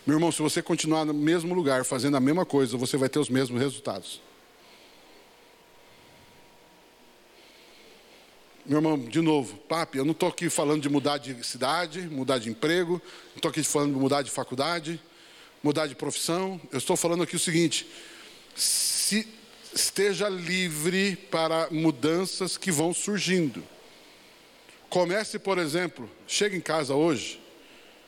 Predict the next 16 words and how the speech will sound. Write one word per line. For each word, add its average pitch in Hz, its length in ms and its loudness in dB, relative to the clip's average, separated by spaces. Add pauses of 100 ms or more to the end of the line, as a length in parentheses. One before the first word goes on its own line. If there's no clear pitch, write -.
(240)
e 147 80 2
decida: 151 400 0
"Eu 147 80 4
vou 156 100 -4
começar 165 300 -2
a 156 40 2
ler 156 140 2
mais 147 220 2
a 147 40 2
Bíblia. 113 300 -6 (1400)
Eu 135 100 2
vou 143 100 2
começar 156 380 0
a 175 100 -2
orar 160 240 4
mais. 127 520 -6